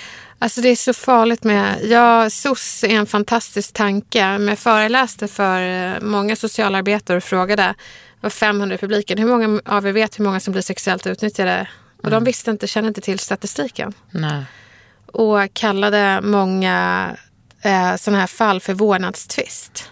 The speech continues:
Speaker 2: Ja, det är som fam-, när man kallar det för familjebråk, när liksom män misshandlar kvinnor.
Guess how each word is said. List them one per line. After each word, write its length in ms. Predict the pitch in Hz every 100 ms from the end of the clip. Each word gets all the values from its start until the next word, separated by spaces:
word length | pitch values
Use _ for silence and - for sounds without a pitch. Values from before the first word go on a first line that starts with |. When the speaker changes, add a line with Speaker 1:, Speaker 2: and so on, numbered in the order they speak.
| -
Speaker 2:
Ja, 180 | 180 180
det 100 | 156
är 40 |
som 180 | 143 175
fam-, 180 | 190 180
när 80 | 170
man 140 | 165
kallar 260 | 156 156 147
det 80 | 147
för 120 | 156
familjebråk, 800 | 139 147 156 156 139 - 151 -
när 120 | 151
liksom 300 | 143 - 151
män 240 | 147 143
misshandlar 340 | 143 139 147 143
kvinnor. 360 | 143 139 -